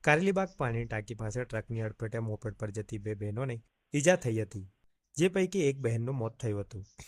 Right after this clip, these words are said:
બનાવને પગલે લોકટોળા ભેગા થઈ ગયા હતા. પોલીસ પણ ઘટના સ્થળે દોડી ગઈ હતી. પોલીસે ટ્રકના ડ્રાઈવરની ધરપકડ કરી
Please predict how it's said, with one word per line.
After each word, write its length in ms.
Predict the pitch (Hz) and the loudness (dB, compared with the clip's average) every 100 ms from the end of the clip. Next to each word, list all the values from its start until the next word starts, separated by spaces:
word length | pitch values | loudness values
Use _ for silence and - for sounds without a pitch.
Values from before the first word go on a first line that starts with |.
| - | -6
બનાવને 360 | 127 160 180 180 | -2 2 2 0
પગલે 280 | 180 170 180 | -2 -2 -2
લોકટોળા 440 | 113 113 - 113 | -2 -4 -4 -2
ભેગા 260 | 113 107 110 | -2 -4 -4
થઈ 180 | - 104 | -6 -6
ગયા 200 | 104 98 | -4 -6
હતા. 220 | - 95 104 | -8 -12 -12
પોલીસ 320 | - 110 113 - | -6 -4 -4 -4
પણ 180 | 117 | -4
ઘટના 260 | 107 - 113 | -4 -4 -4
સ્થળે 260 | 110 113 113 | -4 -4 -4
દોડી 220 | 104 104 | -4 -2
ગઈ 140 | 107 | -4
હતી. 240 | 104 107 92 - _ _ _ _ | -6 -8 -14 -16 _ _ _ _
પોલીસે 380 | 160 170 190 196 | 8 10 8 2
ટ્રકના 340 | - 113 113 110 | 0 -2 -2 -2
ડ્રાઈવરની 380 | 113 110 117 110 | 0 0 -2 -4
ધરપકડ 380 | 104 107 110 | -6 -4 -4
કરી 240 | - 117 | -4 -4